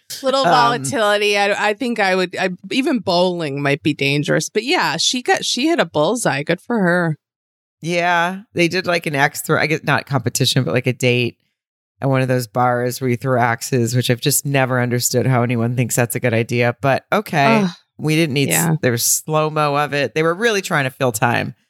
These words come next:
Speaker 2: They fight about folding laundry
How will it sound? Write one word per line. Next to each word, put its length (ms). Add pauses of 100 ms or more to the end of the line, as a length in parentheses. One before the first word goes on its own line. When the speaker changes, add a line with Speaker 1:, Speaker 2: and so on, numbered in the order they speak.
(340)
Speaker 2:
They 160
fight 320
about 440 (360)
folding 400
laundry 640